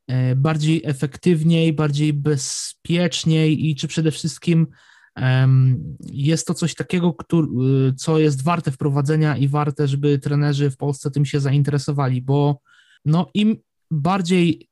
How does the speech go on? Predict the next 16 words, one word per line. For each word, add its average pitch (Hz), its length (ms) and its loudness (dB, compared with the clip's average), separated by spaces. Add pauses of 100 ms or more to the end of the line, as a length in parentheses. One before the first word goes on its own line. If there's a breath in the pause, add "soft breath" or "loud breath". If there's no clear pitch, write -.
dopracowana 165 600 0
technika, 160 440 0
tym 151 200 4
większe 160 360 0
bezpieczeństwo 151 640 -2
i 170 120 0
dla 160 120 0
samego 156 340 -2
zawodnika, 147 600 -2
ale 143 140 0
też 139 180 -2
dla 135 140 -2
kolegi 139 380 0
na 135 80 2
treningu 135 480 0
czy, 131 340 -2